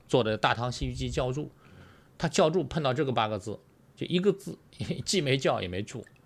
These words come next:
不知道什么意思啊，啊，就是我们经常会讲啊，我们汉字是有一个好玩的地方，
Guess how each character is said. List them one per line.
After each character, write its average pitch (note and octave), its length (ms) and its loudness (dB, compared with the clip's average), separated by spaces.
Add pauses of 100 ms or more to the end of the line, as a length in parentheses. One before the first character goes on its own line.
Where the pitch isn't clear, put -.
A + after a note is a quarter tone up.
不 D3+ 100 4
知 E3 60 2
道 D3 80 4
什 G#2 100 -4
么 G2 80 -6
意 B2+ 140 -6
思 - 160 -12
啊， E2+ 160 -16 (140)
啊， G2+ 120 -8 (340)
就 - 140 4
是 E4 80 8
我 D3 140 8
们 D#3+ 100 2
经 C4+ 100 -2
常 A3 140 4
会 F3+ 100 4
讲 G2+ 160 -2
啊， E2+ 160 0 (360)
我 C#3+ 80 6
们 G#3 120 2 (220)
汉 A3+ 260 6
字 G3+ 160 2
是 - 140 0
有 G2 60 2
一 G2 40 2
个 G#2 120 2
好 - 260 -2
玩 E2+ 160 0
的 G2+ 80 -6
地 G2 100 -4
方， F2 160 -10